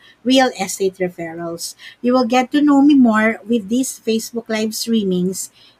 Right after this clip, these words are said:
and if you follow and like my page. Ayan. So again, um, Sundays with Kelly, um, episode five, we are now on season two, is entitled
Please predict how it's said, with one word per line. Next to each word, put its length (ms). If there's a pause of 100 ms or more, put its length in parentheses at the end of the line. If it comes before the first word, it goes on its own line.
and 260
if 180
you 100
follow 680
and 400
like 640
my 400
page. 840 (920)
Ayan. 560 (320)
So 400
again, 640 (1120)
um, 300
Sundays 600
with 220
Kelly, 640 (600)
um, 320
episode 680 (640)
five, 560 (160)
we 160
are 80
now 240
on 160
season 480
two, 480 (400)
is 180
entitled 800